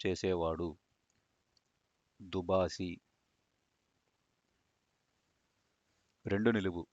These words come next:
ఐసిస్ ఉగ్రవాదుల దాడులతో సర్వస్వం కోల్పోయిన ఒక మధ్యధరా తీర దేశం, సిరియా. పన్నెండు అడ్డం,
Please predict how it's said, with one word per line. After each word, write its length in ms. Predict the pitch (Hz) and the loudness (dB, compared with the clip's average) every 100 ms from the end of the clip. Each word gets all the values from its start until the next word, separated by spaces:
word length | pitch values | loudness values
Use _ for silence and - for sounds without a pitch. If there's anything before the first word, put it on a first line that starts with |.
| - | -2
ఐసిస్ 360 | 95 104 123 - | 2 2 0 -4
ఉగ్రవాదుల 580 | 95 101 104 101 98 101 | -4 0 4 2 2 0
దాడులతో 600 | 92 90 92 85 101 135 - | 2 2 0 -2 -4 -6 -2
సర్వస్వం 480 | 92 92 104 113 110 | -2 -2 -2 -2 -2
కోల్పోయిన 540 | - 95 87 92 90 | 0 -2 0 -2 -2
ఒక 280 | 117 104 - | -2 -4 -2
మధ్యధరా 680 | 120 95 82 95 101 98 101 | -2 -2 -4 0 2 2 2
తీర 260 | 92 92 | 0 -2
దేశం, 500 | 98 85 80 90 82 - _ _ _ _ _ _ - | -2 -2 -2 -4 -6 -14 _ _ _ _ _ _ -18
సిరియా. 600 | - 104 90 92 90 85 - _ _ _ _ _ _ _ _ _ _ _ _ _ _ _ _ _ _ _ _ _ _ _ _ _ _ _ _ _ _ _ _ _ - | -10 -4 -2 0 0 0 -4 _ _ _ _ _ _ _ _ _ _ _ _ _ _ _ _ _ _ _ _ _ _ _ _ _ _ _ _ _ _ _ _ _ 0
పన్నెండు 320 | 95 110 117 | 2 4 6
అడ్డం, 360 | 110 85 90 | 6 6 0